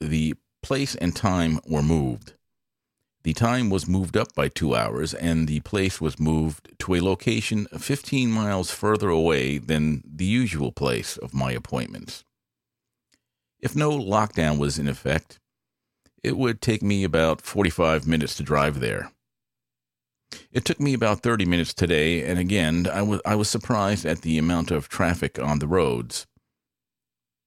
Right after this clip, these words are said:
I witnessed vehicles with bicycles and other recreational items in tow. It seems to me that many people are treating the for-, forced social distancing as a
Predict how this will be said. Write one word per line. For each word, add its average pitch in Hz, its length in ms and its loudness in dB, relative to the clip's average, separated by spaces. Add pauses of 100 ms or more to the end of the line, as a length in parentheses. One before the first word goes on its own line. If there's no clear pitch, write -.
(440)
I 76 120 0
witnessed 98 580 -2
vehicles 110 560 -2
with - 180 -4
bicycles 90 760 -2 (180)
and 87 460 2
other 101 480 0
recreational 82 760 -2
items 76 440 0
in 92 160 -2
tow. 85 420 0 (1400)
It - 120 -6
seems 131 460 -2
to 104 80 0
me 98 220 2
that 82 200 0
many 104 300 0
people 85 480 -2
are 69 220 0
treating - 500 -2
the 76 240 0
for-, 76 500 -2
forced - 540 0
social 82 640 -2
distancing 73 840 -2
as 76 340 -4
a 73 260 -2